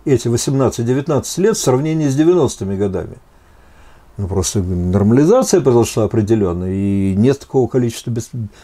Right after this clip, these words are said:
бедности, хотя она очень большая, но такого нет, что сорок процентов населения. И нету этой кро-, крови, которую мы каждый день по телевизору видели из Чечни.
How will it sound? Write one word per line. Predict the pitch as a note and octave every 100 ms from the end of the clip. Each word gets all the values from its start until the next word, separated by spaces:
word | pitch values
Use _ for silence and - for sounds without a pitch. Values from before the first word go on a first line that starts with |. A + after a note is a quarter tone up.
| -
бедности, | G#2 C#3 A2+ C#3 - - D3+
хотя | - A#2+ B2+
она | A2 A2+
очень | A2+ A#2
большая, | B2 B2 - G3+ A#2
но | G#2 - - _
такого | G#2+ - A2+ F#2+
нет, | B2+ G#3
что | -
сорок | - D#3 A2
процентов | - A#2 B2 G2 G#2+
населения. | G#2+ - A#2+ F#2 E2 - _ _ _ - - -
И | B2
нету | C3+ D3+ D#3+
этой | D#3 C3+ B2+
кро-, | C#3 C#3+ D3
крови, | - D3+ D#3 D3
которую | C#3+ D3 D3+ D3+
мы | C#3
каждый | D3+ C#3+ D3+
день |
по | C3+ C#3+
телевизору | D#3 D3+ D3+ C#3 D#3
видели | D3 C#3+ D3
из |
Чечни. | - F3 D3 -